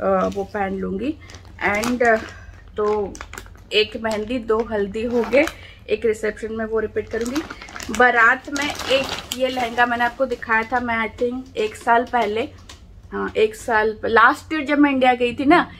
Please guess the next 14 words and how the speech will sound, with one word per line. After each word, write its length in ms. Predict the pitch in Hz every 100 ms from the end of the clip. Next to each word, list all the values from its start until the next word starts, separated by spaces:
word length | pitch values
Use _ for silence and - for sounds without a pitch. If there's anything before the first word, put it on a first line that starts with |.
| - - -
मतलब 240 | 262 320 -
उससे 320 | 294 - 370
पहले 320 | 349 302 320
मैंने 220 | 320 320
लिया 340 | 320 254 233 233
था 140 | 254
ये, 180 | 233 220
डेढ़ 300 | 202 226 262
साल 280 | - 269 269
पहले 240 | 262 254 254
करीब 240 | 254 247
इसको 240 | 254 -
लिया 340 | 269 226 208 220
था। 260 | 269 285